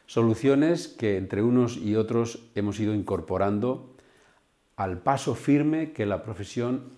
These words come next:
ha imprimido a su historia, a su pasado, a su presente, y espero que así sea también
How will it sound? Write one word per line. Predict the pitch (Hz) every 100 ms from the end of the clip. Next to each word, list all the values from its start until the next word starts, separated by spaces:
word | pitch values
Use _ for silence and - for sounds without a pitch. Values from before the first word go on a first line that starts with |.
| _ -
ha | 139
imprimido | 135 120 110 113 131 92 82
a |
su | -
historia, | 80 - 90 - - _ - _ _ _ _
a | 113
su | 113 98
pasado, | 101 131 110 98
a |
su | - 104
presente, | 101 - 131 107 90 87 - _ _ _
y | 113
espero | 110 151 143 127
que | - 101 92 87 - _
así | 110 123
sea | 110 120 101
también | 95 95 101 98